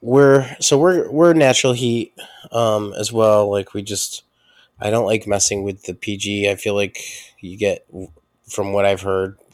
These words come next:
lots of multiples of, like, triplets and quads, and no thank you. Um, so one other thing that I wanna kinda talk about, uh, before we wrap this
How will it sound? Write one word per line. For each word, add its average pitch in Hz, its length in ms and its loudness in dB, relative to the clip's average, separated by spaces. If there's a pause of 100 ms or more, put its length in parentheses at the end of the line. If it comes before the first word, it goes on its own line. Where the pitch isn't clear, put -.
(180)
lots 98 360 -2
of 104 220 -8
multiples 98 720 -8
of, - 200 -14
like, - 180 -8
triplets - 500 -10
and 92 100 -8
quads, 101 520 -4
and 87 220 -10 (600)
no 107 180 0
thank 101 300 -2
you. 104 360 -4 (120)
Um, 98 520 -2 (880)
so 123 420 4 (1400)
one 131 420 2
other 123 340 4
thing 113 520 0
that 107 140 4
I 107 60 4
wanna 107 240 0
kinda 104 240 0
talk 123 320 0
about, 101 460 -2 (420)
uh, 98 120 0
before 107 300 -2
we 101 140 -2
wrap 101 280 2
this - 200 -4